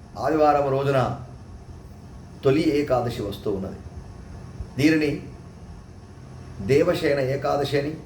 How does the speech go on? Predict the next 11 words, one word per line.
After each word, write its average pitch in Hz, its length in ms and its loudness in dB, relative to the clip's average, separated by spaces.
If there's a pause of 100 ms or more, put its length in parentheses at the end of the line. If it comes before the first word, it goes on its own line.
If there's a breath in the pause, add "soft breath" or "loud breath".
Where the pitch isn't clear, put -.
(1300)
శయన 170 260 6 (100)
ఏకాదశి 139 380 2
అని 131 160 -2
పిలుస్తూ 117 320 -4
ఉంటారు. 98 280 -6 (1200)
ఈ - 100 6
రోజున 156 260 6 (680)
విష్ణుమూర్తి 156 580 2 (1300)
యోగ 160 180 8 (100)
నిద్రలోకి 143 480 0
వెళ్తూ 110 220 -2